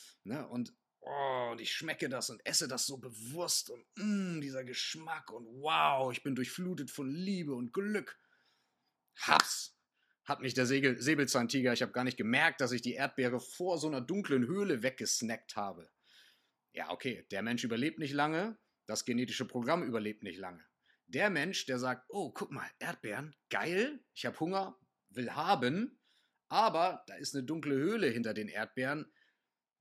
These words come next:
Könnte sein, dass da irgendein Viech drin lauert. Könnte sein, dass das gefährlich für mich ist. Ich schleich mich mal an, ich geh mal gucken, ich baue mir eine Waffe.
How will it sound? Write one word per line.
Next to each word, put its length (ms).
Könnte 440
sein, 320
dass 180
da 80
irgendein 300
Viech 300
drin 220
lauert. 560
Könnte 440
sein, 540
dass 140
das 160
gefährlich 480
für 100
mich 220
ist. 240
Ich 140
schleich 540
mich 180
mal 120
an, 240
ich 160
geh 140
mal 140
gucken, 320
ich 140
baue 180
mir 80
eine 200
Waffe. 380